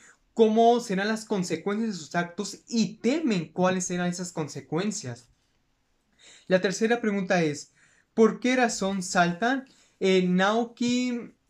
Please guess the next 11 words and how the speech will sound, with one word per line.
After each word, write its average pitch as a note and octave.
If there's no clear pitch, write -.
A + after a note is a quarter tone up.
aquí G3+
responde F3+
esta F#3
pregunta F3
que E3+
para F3+
él G3
re-, G#3
resulta E3+
muy F#3+
gratificante F3+